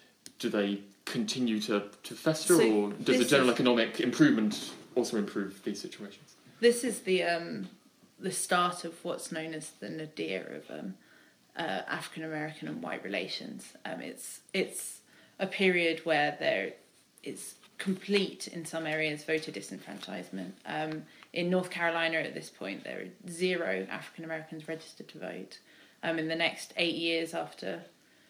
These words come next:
Speaker 2: McKinley is elected, and when he's elected again, even though he doesn't serve that term, there are at least eight hundred lynchings. Um, this is the worst period for race relations, really. Um, so no,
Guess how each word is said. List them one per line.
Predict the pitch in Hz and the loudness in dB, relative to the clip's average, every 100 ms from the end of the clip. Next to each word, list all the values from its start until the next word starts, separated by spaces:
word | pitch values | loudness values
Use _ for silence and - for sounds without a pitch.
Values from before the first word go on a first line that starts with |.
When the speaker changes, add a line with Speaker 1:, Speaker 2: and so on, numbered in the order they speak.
| _ | _
Speaker 2:
McKinley | 190 185 185 170 170 | 0 4 4 4 0
is | 165 | 0
elected, | 170 170 165 185 170 | 2 2 2 -4 -6
and | 160 | -6
when | 160 | -6
he's | 160 160 | -8 0
elected | 160 - - | 0 0 -6
again, | 160 160 | -4 -4
even | 156 151 | -4 -8
though | |
he | 147 | -8
doesn't | - 156 135 | -8 -8 -2
serve | 175 165 | 2 2
that | 160 - | 2 -2
term, | 160 160 165 - - _ | -4 -4 -6 -14 -20 _
there | 165 160 | 6 6
are | 160 156 - | 6 2 0
at | - 180 | -2 0
least | 190 208 190 - - - - | 2 2 2 -2 -8 -10 -4
eight | - 165 - | -2 -2 -4
hundred | 165 160 156 156 - - | -6 -2 0 -2 -4 -6
lynchings. | 175 160 - - - 180 - - _ _ _ _ - | -4 -4 -6 -10 -10 -10 -14 -20 _ _ _ _ -10
Um, | - 190 185 - - | -6 -6 -8 -12 -2
this | 214 196 | 2 2
is | 180 | 0
the | |
worst | 165 156 - - - | 0 0 0 -6 -14
period | - - - - - _ | -16 -16 -18 -20 -20 _
for | - - | -10 -4
race | 92 - - | -4 -4 -10
relations, | - - - - - | -10 -10 -12 -16 -14
really. | - - 190 _ _ _ _ _ - _ _ | -14 -14 -20 _ _ _ _ _ -20 _ _
Um, | - - - - - _ _ _ - - _ _ _ _ | -12 -10 -10 -12 -16 _ _ _ -18 -18 _ _ _ _
so | - 190 | 0 4
no, | 190 180 | 4 4